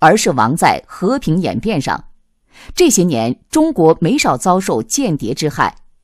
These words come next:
比如轰动一时的著名央视国际台主持人程磊案。一些中国人加入外籍后，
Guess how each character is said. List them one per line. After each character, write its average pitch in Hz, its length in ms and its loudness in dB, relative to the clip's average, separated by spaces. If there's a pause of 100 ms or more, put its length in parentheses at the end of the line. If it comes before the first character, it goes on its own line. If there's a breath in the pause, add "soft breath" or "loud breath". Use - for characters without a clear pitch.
比 185 140 0
如 143 340 -2 (180 loud breath)
轰 330 240 0
动 285 160 0
一 285 140 0
时 - 240 -6
的 135 240 -2 (100)
著 330 160 0
名 196 260 2
央 277 200 4
视 202 160 -4
国 147 160 -2
际 233 100 -4
台 127 200 -4
主 123 160 -8
持 160 180 -6
人 139 240 -2
程 - 300 -4
磊 208 140 -4
案。 - 320 -2 (640 loud breath)
一 302 160 2
些 277 160 0
中 294 180 0
国 185 140 2
人 123 240 0
加 233 180 0
入 233 180 -2
外 226 200 2
籍 123 160 -4
后， 110 300 0